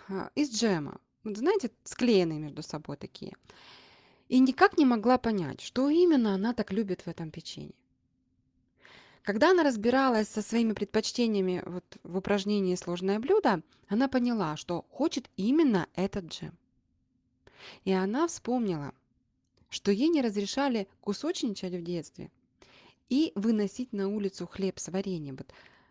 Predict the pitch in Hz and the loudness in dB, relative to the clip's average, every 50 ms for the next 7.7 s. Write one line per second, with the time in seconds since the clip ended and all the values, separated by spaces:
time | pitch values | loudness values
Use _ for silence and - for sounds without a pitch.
0 | _ _ _ - 170 190 226 - - - 247 240 226 214 - - 175 180 190 202 | _ _ _ -8 -2 0 0 0 0 2 4 4 4 4 2 -2 -4 -2 0 0
1 | 190 170 156 160 - - 165 170 165 196 202 185 202 220 208 - 185 170 175 175 | 0 0 0 -4 -6 -8 -8 -4 0 0 0 2 0 -2 0 0 -2 -2 0 0
2 | 180 175 - - 196 185 160 156 147 - - _ _ _ _ _ _ 180 190 202 | -2 -4 -4 -4 -4 -4 -2 -4 -6 -8 -10 _ _ _ _ _ _ 0 2 4
3 | 202 196 196 175 165 - - 170 - - 269 349 381 - - 240 196 185 180 170 | 4 4 4 2 0 -2 -6 -10 -6 -2 0 0 0 0 -2 -4 -2 -2 -4 -6
4 | 160 156 151 - - 185 185 175 214 233 226 220 202 185 - 170 160 156 156 - | -8 -8 -10 -6 -6 -6 -4 -2 -2 -2 -2 -2 -4 -4 -6 -8 -10 -10 -12 -14
5 | - 180 - _ _ _ _ _ _ _ _ _ _ _ _ _ _ _ _ - | -18 -18 -20 _ _ _ _ _ _ _ _ _ _ _ _ _ _ _ _ -20
6 | - - - - 226 285 294 - 240 220 208 269 330 381 370 269 208 - - - | -20 -18 -4 2 2 2 4 2 0 0 0 0 2 2 2 2 0 -2 -8 -18
7 | - - - - - - - - - - 226 220 - - | -20 -20 -20 -20 -20 -16 -14 -8 -2 0 0 0 0 -2